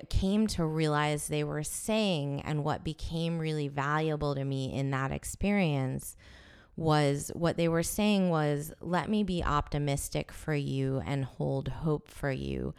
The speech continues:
and space that you'll be able to, like, be okay and have some kind of positive outcome, even when you don't believe it yourself." So, like, you can be as pessimistic as you wanna be,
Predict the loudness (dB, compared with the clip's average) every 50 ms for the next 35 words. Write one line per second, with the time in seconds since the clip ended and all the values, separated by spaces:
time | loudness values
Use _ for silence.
0 | -12 -20 -20 -20 _ -8 -2 -2 0 0 -2 -4 -8 -4 -2 0 2 2 2 0
1 | -2 -2 -2 -2 0 0 2 2 0 0 -2 -6 -8 _ -4 -2 0 0 0 0
2 | 0 0 0 0 0 -2 0 0 -2 -2 -4 -6 -10 _ -4 0 2 2 2 2
3 | 2 0 -2 -2 -2 -2 -2 -4 -4 -4 -4 -4 -2 -2 0 0 0 0 -2 -2
4 | -2 -2 0 0 0 0 0 2 2 0 0 0 -2 -2 -2 0 2 2 2 2
5 | 0 -2 -4 -2 -2 0 0 -2 -2 -4 -6 -10 -20 -20 -20 -20 -20 -20 -8 -2
6 | 0 2 4 4 4 4 2 2 2 2 2 2 0 -2 -2 0 0 0 0 -2
7 | -2 -2 -2 -2 -2 -2 -4 -4 -4 -4 -4 -4 -4 -4 -4 -4 -4 -6 -6 -6
8 | -6 -8 -8 -12 -18 -20 -20 -20 -20 _ -20 -20 -20 -20 -14 -8 -2 2 4 6
9 | 6 6 6 4 4 0 -2 0 2 2 2 2 2 2 4 4 4 4 2 0
10 | -2 -2 -2 -2 -2 -2 -2 -2 -2 -4 -4 -2 0 0 0 0 0 0 0 0
11 | 0 0 -2 -4 -4 -4 -4 -6 -8 -10 -6 -4 -4 -2 -2 -2 -2 -2 0 0
12 | 0 0 0 0 0 -2 -4 -4 -6 -6 -6 -4 -4 -6 -6